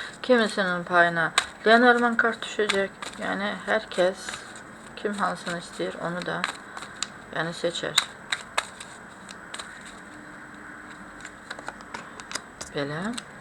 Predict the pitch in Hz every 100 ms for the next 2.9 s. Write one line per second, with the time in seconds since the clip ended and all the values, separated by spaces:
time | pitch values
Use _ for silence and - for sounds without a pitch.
0 | - - - - - - - - - -
1 | - 185 185 175 175 180 180 180 196 196
2 | 196 185 170 170 170 185 208 240